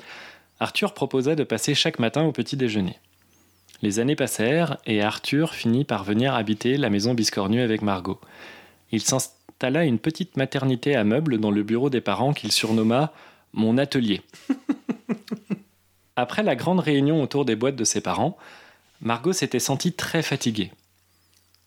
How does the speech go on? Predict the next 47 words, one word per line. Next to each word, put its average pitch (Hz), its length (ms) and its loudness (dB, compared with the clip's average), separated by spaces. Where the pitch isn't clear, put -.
même 160 240 2
après 147 220 0
avoir 127 220 2
dormi 123 280 2
toute 127 160 -4
la 113 100 -2
nuit. 95 200 -2
Et 110 80 2
elle 107 100 0
s'était 117 260 0
demandé 120 520 2
si - 180 0
elle 104 100 2
n'avait 98 220 2
pas, 139 240 0
elle 127 160 0
aussi, 147 320 2
la 113 140 2
maladie 110 380 0
du 135 100 -2
sommeil. 101 480 -2
Mais 110 120 0
depuis 135 220 0
qu'elle 143 180 0
habitait 117 260 0
avec 117 240 0
Arthur, 156 520 0
elle 107 160 0
ne 110 80 2
se 120 140 -2
sentit 131 360 -2
plus 135 220 0
jamais 151 320 2
fatiguée 143 400 -2
du 127 100 -2
matin, 110 360 0
que 170 80 0
le 160 140 2
soir 143 320 0
après 113 240 0
une 107 120 2
bonne 131 200 0
journée 123 300 2
à 120 80 2
rire 120 200 0
avec 101 260 0
lui. - 160 -8